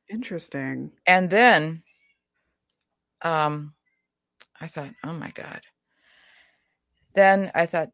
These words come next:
Speaker 2: <gasps> I wasn't sure what I thought, to be honest with you. I was just almost like an automaton at that point. So I threw everything on the refrigerator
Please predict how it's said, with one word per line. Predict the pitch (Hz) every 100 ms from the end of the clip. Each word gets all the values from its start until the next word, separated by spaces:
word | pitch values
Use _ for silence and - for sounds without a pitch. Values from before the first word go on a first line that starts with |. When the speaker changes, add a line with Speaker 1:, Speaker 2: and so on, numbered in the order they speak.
| _
Speaker 2:
<gasps> | 190 254 294 277 - _ -
I | 269
wasn't | 294 381 359
sure | 294 247
what | 202
I | 147
thought, | 139 131
to | -
be | 143
honest | 143 143 -
with | 151
you. | 127
I | 165
was | 180
just | 202 190
almost | 202 233 226
like | 185
an | 170 151
automaton | 156 208 214 180 - 147
at | 147
that | 147 156
point. | 151
So | 147
I |
threw | 139 156
everything | 190 233 196
on | 180
the | 160
refrigerator | - 165 165